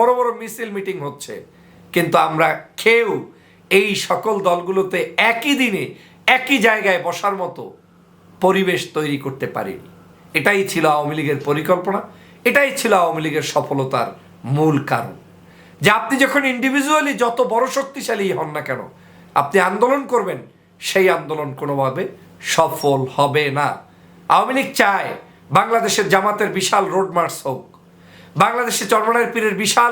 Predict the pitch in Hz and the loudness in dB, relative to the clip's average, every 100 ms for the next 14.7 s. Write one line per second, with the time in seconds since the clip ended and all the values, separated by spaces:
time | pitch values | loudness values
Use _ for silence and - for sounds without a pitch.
0 | 220 208 - 196 139 127 - - - - | 0 -4 -4 -4 -2 -6 -10 -20 -20 -20
1 | - - 143 262 254 - 254 202 165 165 | -14 0 4 4 2 2 4 4 2 -2
2 | - - - - - - 190 190 175 175 | -8 -18 -20 -20 -4 0 2 4 2 2
3 | 208 220 - 180 233 233 196 156 117 - | 0 -2 -2 2 2 2 0 0 -8 -10
4 | - - 135 175 180 180 - - 240 202 | -20 -12 -2 0 2 2 2 2 0 0
5 | 220 226 - 196 202 233 226 185 151 139 | 2 2 2 0 0 -4 -2 0 0 -4
6 | 156 139 127 127 117 101 85 - - - | -4 -4 -8 -10 -12 -12 -14 -20 -20 -20
7 | - - - 120 143 156 175 240 254 190 | -20 -20 -2 2 4 4 2 2 2 2
8 | 226 214 - 202 254 254 147 120 - _ | 2 0 2 2 2 -2 -4 -6 -14 _
9 | - - 285 254 220 165 170 170 226 - | -10 -4 0 2 2 0 -2 -2 -4 -4
10 | 233 196 - - - - - 170 175 170 | -8 -10 -18 -20 -20 -8 0 2 2 -4
11 | - - - - - - - - 143 190 | -12 -18 -20 -20 -20 -20 -20 -4 0 2
12 | 196 196 196 233 - 202 208 214 220 214 | 4 2 2 0 0 0 0 0 -2 -10
13 | 214 196 - - - - _ - - 135 | -8 -8 -8 -12 -16 -20 _ -20 -6 0
14 | 190 190 196 202 196 196 | 2 2 2 2 0 -2